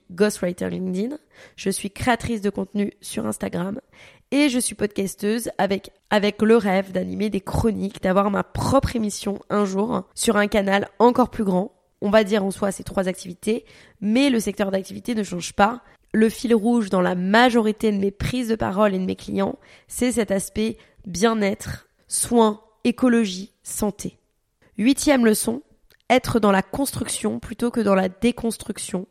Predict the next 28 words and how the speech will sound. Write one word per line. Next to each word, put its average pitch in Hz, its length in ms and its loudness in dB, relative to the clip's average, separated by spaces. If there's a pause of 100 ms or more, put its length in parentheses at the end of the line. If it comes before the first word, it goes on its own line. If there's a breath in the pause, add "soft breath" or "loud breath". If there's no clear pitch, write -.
(120)
et 202 120 2
majoritairement 202 840 0
en 190 100 -2
couple. - 420 -12 (440 loud breath)
Je - 120 2
ne 214 100 4
dis 196 140 -4
pas 262 220 4
que - 100 -8
ça 208 160 -2
ne 196 80 0
m'arrivera 185 600 0
jamais, 190 500 0 (380 loud breath)
mais 98 100 2
je 208 100 2
suis - 360 -2 (180)
effarée 233 600 4
par 196 200 -2
le 196 100 2
nombre 196 340 -2
de 185 80 -2
couples - 340 -10
qui 202 140 -12
se - 180 -4 (120)
séparent - 640 -4
ces - 160 -8
dernières 202 420 0
années 196 300 0